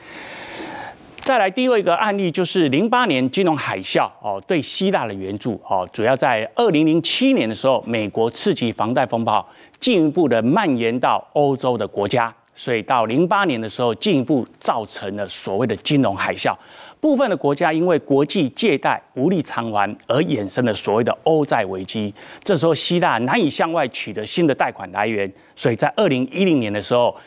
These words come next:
希腊就爆发了债务危机，财政赤字创高。于是这时候国际基金组织就展开了这个大规模的合作跟协调行动。哦，那但是因为投机者，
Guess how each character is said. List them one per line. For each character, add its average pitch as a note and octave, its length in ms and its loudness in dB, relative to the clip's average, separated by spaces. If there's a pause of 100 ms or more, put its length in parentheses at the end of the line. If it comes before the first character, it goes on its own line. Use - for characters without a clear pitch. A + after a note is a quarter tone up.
希 - 240 0
腊 A#2 140 2
就 A2+ 140 -4
爆 B2+ 260 0
发 G#2+ 160 -4
了 G2 80 -10
债 B2 260 -2
务 G#2 120 -8
危 F#2+ 120 -6
机， G2+ 260 -8 (120)
财 - 200 -2
政 C3 220 2
赤 - 180 -2
字 G#2+ 140 0
创 F#2+ 240 -2
高。 F#2+ 180 0 (340)
于 A#2 120 0
是 A#2+ 220 2
这 E3+ 180 2
时 - 140 -4
候 A#2+ 180 2
国 B2+ 180 2
际 D3+ 200 2
基 D3+ 180 0
金 C#3+ 160 4
组 G2 160 -8
织 A#2+ 320 0 (180)
就 B2+ 140 0
展 G2+ 380 -2
开 B2+ 240 -2
了 A2+ 120 -4
这 A2 140 -10
个 G2+ 140 -6
大 - 260 -6
规 C#3 180 -4
模 G#2 220 -2
的 G2 80 -10
合 G#2+ 240 -6
作 A#2 220 2
跟 A2+ 180 -2
协 G#2 240 -2
调 G2 100 -4
行 F#2 220 -4
动。 G2 180 2 (440)
哦， F2+ 260 0
那 G#2 260 0 (460)
但 D3+ 120 0
是 C3+ 240 -4 (160)
因 E3+ 120 2
为 D#3+ 100 4
投 C3 220 0
机 G#3 220 -6
者， A2+ 200 2